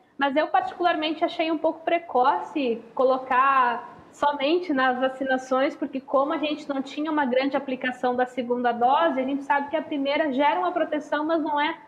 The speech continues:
aquela proteção completa que se espera com o regime completo. Apesar de que o próprio estudo de Manaus mostrou que após a primeira dose a vacina já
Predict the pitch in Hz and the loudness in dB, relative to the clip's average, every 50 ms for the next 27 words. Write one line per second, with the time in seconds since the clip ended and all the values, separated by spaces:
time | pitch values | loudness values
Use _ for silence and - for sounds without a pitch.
0 | - - - 262 285 277 - - 269 269 285 302 302 302 302 302 320 294 - - | -16 -6 -2 -2 -2 -2 0 0 2 2 2 2 0 -2 -4 -4 -4 -6 -6 -6
1 | 294 294 - 330 330 294 - 277 254 262 262 294 - - - 302 - - - 269 | -10 -10 -8 -8 -8 -4 0 0 0 0 -2 -6 -8 -8 -10 -10 -8 -2 0 2
2 | 269 269 277 - 285 285 277 294 262 247 285 277 294 285 - 370 392 381 - 294 | 2 2 0 -6 -6 -2 0 0 0 0 0 -2 -2 0 -2 -2 -2 0 0 0
3 | 220 214 - - - - - - - - - 339 359 - 494 415 339 339 320 339 | 0 0 -2 -6 -14 -20 -20 -20 -12 -4 -2 -2 2 2 2 4 4 4 2 2
4 | 359 339 339 349 - - 302 320 320 - 285 277 277 277 294 285 - - 294 302 | 0 -2 -4 -6 -4 -2 -2 -2 -2 0 2 2 2 2 -2 -6 -6 -4 -2 0
5 | 262 285 269 269 294 330 320 262 240 254 302 392 - - - - - - - - | 0 0 0 0 0 0 2 2 4 4 2 0 -2 -6 -14 -18 -20 -20 -20 -20
6 | - - - - - 277 285 311 - - - - 254 277 285 294 - 339 330 - | -20 -20 -18 -8 -4 0 2 2 0 0 -2 0 2 2 2 2 0 -2 -2 0
7 | - 247 240 240 285 277 277 285 277 277 269 277 302 277 254 269 269 269 269 277 | 0 0 2 2 0 -2 -2 -2 0 2 2 2 2 2 2 2 4 4 2 2
8 | 339 339 330 359 349 - 311 277 294 320 277 302 330 | 0 0 0 0 -2 -2 -6 -2 -2 0 0 0 0